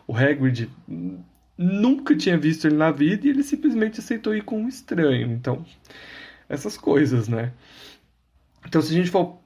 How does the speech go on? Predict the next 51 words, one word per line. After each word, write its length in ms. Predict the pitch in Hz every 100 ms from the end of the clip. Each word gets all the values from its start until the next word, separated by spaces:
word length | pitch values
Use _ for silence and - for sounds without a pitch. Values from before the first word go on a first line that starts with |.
| -
olhar 380 | 160 147 139
pra 160 | 151 151
um 160 | 135 131
outro 340 | 175 208 196
olhar, 480 | 170 135 123 131 175
assim, 500 | 139 - 135 123 117
que 100 | -
nem 200 | 117 120
a 40 | 131
família 360 | 127 123 131
da 100 | 135
Hermione, 640 | 135 135 120 117 180 247 175
que 100 | 120
é 40 |
uma 140 | 113
família 380 | 123 127 120 123
que 220 | 123 -
ama 420 | 127 127 175 214 147
ela 380 | 131 147 196
e 40 | 127
que 120 | -
se 80 | -
preocupa 560 | 131 127 123 139 165
com 180 | 170 139
ela, 300 | 117 185 180 - - - - -
eu 200 | 131 165
acredito 580 | - 262 180 170 226 220
que 220 | - 302 285
eles 460 | 151 135 208 220
não 320 | 175 139 120
deixariam 580 | - 165 175 262 196 147
a 60 | 165
Hermione 420 | 180 202 131 135
sozinha 560 | 170 196 214 175 143 160
com 140 | -
alguém 400 | 277 156 147 - - - - _
que 40 | 269
chegue 280 | - 147 143
lá 160 | 135
na 140 | 139 160
porta 360 | - 123 123
deles 200 | 135 127
e 40 | 147
fala 80 |
assim, 100 | 143 170
"Olha 240 | 202 180
só, 340 | 175 185 139
sua 160 | 110 120
filha 240 | - 123
é 20 | 139
bruxa, 640 | 139 160 208 240 - 262